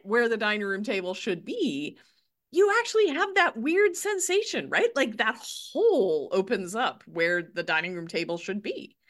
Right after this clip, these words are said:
And that seems very hard to explain because we think of things in the world causing us to have sensations.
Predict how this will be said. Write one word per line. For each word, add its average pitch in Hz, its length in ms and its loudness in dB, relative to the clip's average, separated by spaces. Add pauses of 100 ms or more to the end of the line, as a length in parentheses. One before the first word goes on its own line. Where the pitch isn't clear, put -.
(480)
And 254 400 0 (560)
that 311 360 -6
seems 427 680 -2
very 240 440 2
hard 240 340 0
to 185 160 -4
explain 185 920 -6 (500)
because 277 1000 0
we 185 140 -4
think 185 220 0
of 170 100 -4
things 220 800 4
in 185 220 0
the 175 60 4
world 156 440 2
causing 170 540 0
us - 240 -4
to - 140 -4
have 139 240 -2
sensations. - 680 -6